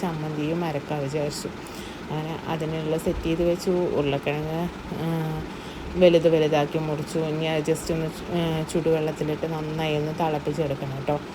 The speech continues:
കാരണം അത്യാവശ്യം നല്ല കട്ടിയുള്ളതുകൊണ്ട്, ആ, നമ്മൾ പൊരിച്ച് മാത്രം എടുത്തു കഴിഞ്ഞാൽ അത് വേവില്ല. അപ്പം അതും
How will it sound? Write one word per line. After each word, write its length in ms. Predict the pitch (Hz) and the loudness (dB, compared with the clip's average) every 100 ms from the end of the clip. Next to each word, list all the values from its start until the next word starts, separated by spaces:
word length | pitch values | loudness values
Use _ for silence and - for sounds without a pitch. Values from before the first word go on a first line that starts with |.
| - - - | -12 -8 -2
കാരണം 260 | 156 160 165 | 0 0 -2
അത്യാവശ്യം 440 | - 185 190 214 185 | 2 4 4 2 2
നല്ല 240 | 180 185 190 | 4 4 2
കട്ടിയുള്ളതുകൊണ്ട്, 600 | 170 - 151 151 147 156 190 165 170 - 190 | 2 2 2 0 0 0 -2 -4 -8 0 4
ആ, 20 | 185 185 185 202 | 4 4 2 2
നമ്മൾ 180 | 202 196 214 | 2 4 4
പൊരിച്ച് 300 | 196 196 208 190 | 4 2 2 2
മാത്രം 260 | 180 - 175 | 0 2 0
എടുത്തു 180 | 170 170 | 2 2
കഴിഞ്ഞാൽ 260 | 165 165 196 | 2 2 2
അത് 80 | 190 190 | 6 8
വേവില്ല. 360 | 165 151 143 143 - - - - | 8 8 2 0 -6 -12 -10 -4
അപ്പം 180 | - 233 190 | -2 0 2
അതും 200 | 196 185 | 4 4